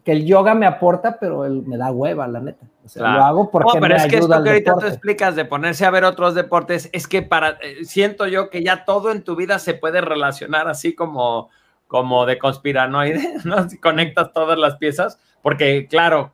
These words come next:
Speaker 2: supongo que cuando tú ves otros deportes estás entendiendo cosas que al final vas a terminar utilizando en una carrera, ¿no? O vas a aprender de la vida de alguien y decir, "Oh, esa,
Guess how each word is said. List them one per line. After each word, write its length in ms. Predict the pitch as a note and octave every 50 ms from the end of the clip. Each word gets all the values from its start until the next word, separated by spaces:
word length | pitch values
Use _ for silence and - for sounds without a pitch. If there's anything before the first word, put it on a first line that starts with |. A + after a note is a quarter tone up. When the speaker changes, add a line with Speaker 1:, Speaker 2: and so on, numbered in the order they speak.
| _
Speaker 2:
supongo 580 | _ - - C3 C3+ - D#3 E3 F3 F3 F3 -
que 120 | D#3 C#3+ -
cuando 300 | C3+ B2 B2 B2+ B2+ -
tú 100 | D3+ D3
ves 240 | C#3 C#3+ C#3+ C#3 D#3
otros 260 | D#3 - - D3+ C#3
deportes 440 | C#3 C#3 C#3 C#3+ C#3+ C#3 - E3+ E3
estás 300 | C#3+ - D#3 C#3 C#3+ -
entendiendo 580 | D#3+ D3+ C#3+ C#3+ C3 C3+ C#3 C#3 C#3 C#3 C#3 C#3
cosas 360 | - D3 C#3+ E3 F3 E3 -
que 100 | - D3+
al 100 | C3+ B2+
final 320 | - C#3 C3+ C#3 C#3 C#3
vas 180 | C3+ D3+ C#3 C#3+
a 100 | C#3+ C#3
terminar 420 | C3+ B2 B2 B2 B2+ B2 B2+ C3
utilizando 560 | C3 B2+ - A#2+ A2+ G#2+ - A#2 A2+ A#2 A#2+
en 60 | A#2 A2+
una 160 | A2+ G#2+ -
carrera, 440 | - A2 A2+ C3+ C3+ B2 G#2+ G2 G2+
¿no? 160 | A2 C3+ E3
O 160 | D#3+ C3 A2+
vas 220 | A2 A2+ A2+ - C#3
a 40 | C3
aprender 420 | - - B2 A#2 A2+ A#2+ B2+ B2+
de 100 | B2+ C3
la 140 | A#2 A2 A2
vida 260 | A2 B2+ C3 C3+ C3+
de 120 | B2 A#2+ A#2+
alguien 340 | A#2 A2+ A#2 A#2+ B2 C3 A#2
y 40 |
decir, 160 | - - B2+ A#2
"Oh, 240 | E3 E3 E3+ F3+ F3
esa, 340 | E3 C#3 - D#3 D3+ C#3+ C#3+